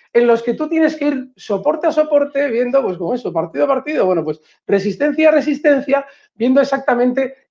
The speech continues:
qué pinta tiene el índice cuando llega a tal o cual punto para ver si puede haber o no un giro a la baja. Bueno, la pinta que tiene ahora es por ahora la de no tener un giro a la baja consistente, con lo cual lo más normal es que España, España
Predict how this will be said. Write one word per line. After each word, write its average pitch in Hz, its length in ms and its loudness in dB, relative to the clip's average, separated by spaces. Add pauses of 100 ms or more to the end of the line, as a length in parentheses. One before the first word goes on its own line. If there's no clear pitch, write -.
qué 311 140 2
pinta 262 400 2
tiene 262 220 4
el 208 80 4
índice 208 340 -2
cuando 170 280 -2
llega 214 280 0
a - 100 -4
tal 277 180 0
o 294 100 2
cual 302 200 2
punto 285 300 -2
para 311 160 4
ver 247 140 2
si 254 120 -8
puede 247 220 4
haber 220 300 2
o 175 100 0
no 196 140 0
un 170 160 -2
giro 175 180 -2
a - 20 -2
la 139 80 -6
baja. 127 300 -12
Bueno, 196 180 -10 (300)
la 208 160 2
pinta 294 260 0
que 247 120 0
tiene 233 180 0
ahora 277 300 2 (100)
es 294 200 -2
por 220 340 2
ahora 320 280 4
la 233 160 0
de 190 120 -2
no 220 120 -2
tener 220 280 -2
un 214 180 -8
giro 233 220 -6
a - 20 -2
la 180 80 -2
baja 226 260 -4
consistente, 175 760 -18
con 180 120 -18
lo 180 80 -10
cual 254 200 -2 (300)
lo 190 140 -4
más 262 160 2
normal 262 240 2
es 262 80 -4
que 302 140 2
España, 247 1120 0
España 214 760 -6